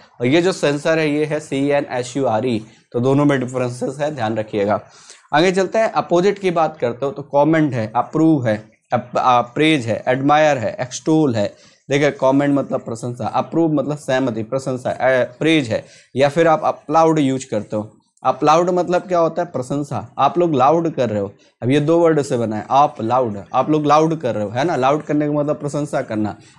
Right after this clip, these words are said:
आप किसी की प्रशंसा कर रहे हो, ऐसे याद कर सकते हो। अप्रिशिएट करना, अप्रिशिएट करने का मतलब होता है सराहना करना, है ना। जैसे किसी ने बहुत अच्छा परफॉर्म किया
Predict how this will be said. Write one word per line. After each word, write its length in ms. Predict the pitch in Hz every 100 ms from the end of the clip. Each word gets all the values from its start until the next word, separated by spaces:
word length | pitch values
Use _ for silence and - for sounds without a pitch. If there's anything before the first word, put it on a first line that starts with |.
| -
आप 140 | -
किसी 260 | - 143 156
की 100 | 156
प्रशंसा 520 | 156 135 147 147 151
कर 180 | 135 110
रहे 100 | 104
हो, 60 | 113
ऐसे 200 | - 127
याद 200 | 113 -
कर 120 | 101
सकते 320 | 110 101 -
हो। 100 | 107 - - -
अप्रिशिएट 680 | 143 - 180 165 165 180 -
करना, 300 | 151 123 113
अप्रिशिएट 680 | 143 - 170 165 165 165
करने 280 | - 147 151
का 100 | 151
मतलब 260 | 143 139 156
होता 200 | 139 151
है 60 |
सराहना 520 | 151 147 135 147 151 139
करना, 380 | 104 104 101 - _ _ _ 120
है 80 | 170
ना। 260 | 165 - - -
जैसे 220 | 127 156
किसी 220 | 160 151
ने 120 | 160 151
बहुत 260 | 127 151
अच्छा 240 | 147 147 143
परफॉर्म 460 | 135 127 127 123
किया 420 | 123 101 127 160